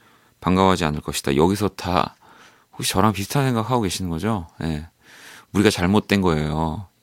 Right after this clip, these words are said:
이, 이 글처럼 우리는 살아야 됩니다, 여러분. 네. 박시영 씨, "저는 졸린데 누군가가 억만금을 주면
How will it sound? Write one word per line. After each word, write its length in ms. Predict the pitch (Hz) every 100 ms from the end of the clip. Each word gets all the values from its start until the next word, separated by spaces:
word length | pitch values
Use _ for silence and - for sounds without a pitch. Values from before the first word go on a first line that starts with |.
| -
이, 260 | - 85 82 -
이 300 | 95 101 -
글처럼 720 | - 104 101 98 - 107 98
우리는 200 | 82 90
살아야 320 | 87 139 147
됩니다, 360 | 104 78 76 76
여러분. 420 | 71 73 71 73 87 -
네. 320 | 73 71 71 _ - - - - - - - - -
박시영 420 | - 92 - 95 92
씨, 260 | - 95 - - - - -
"저는 280 | 104 113
졸린데 640 | 104 107 117 113 117 107 87
누군가가 480 | 82 98 110 104 101
억만금을 680 | 80 95 107 101 98 95
주면 440 | 90 - 92 101